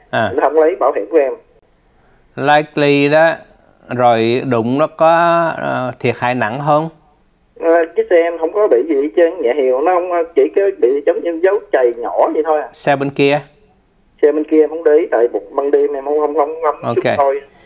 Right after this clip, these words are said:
Speaker 1: Nếu á, nó chỉ có lấy cái travel license em thôi đó,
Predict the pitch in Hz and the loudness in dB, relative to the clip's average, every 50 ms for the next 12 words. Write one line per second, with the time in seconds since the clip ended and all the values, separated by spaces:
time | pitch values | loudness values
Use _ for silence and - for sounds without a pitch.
0 | _ _ _ - 139 143 156 175 196 214 226 226 220 214 - - - 151 156 160 | _ _ _ -4 -2 0 2 2 2 4 4 4 4 4 2 -2 -6 -4 -2 0
1 | 170 175 - - 123 123 131 151 165 165 - 180 165 160 160 156 151 156 165 175 | 0 0 0 0 0 0 2 0 0 -2 0 0 0 2 2 2 2 2 2 2
2 | 185 190 190 190 - 170 156 156 160 165 175 175 170 - 156 143 139 135 143 139 | 2 0 0 -2 -2 0 2 2 2 2 0 -2 -2 0 0 2 2 2 0 0
3 | 135 135 131 - 143 135 135 131 123 - 143 143 135 135 135 139 135 127 _ _ | 0 0 0 -2 -4 -4 -4 -6 -6 -4 -2 0 0 0 -2 -4 -6 -10 _ _
4 | - - 135 135 135 135 139 139 135 147 156 175 | -4 0 2 2 4 4 2 2 4 4 4 4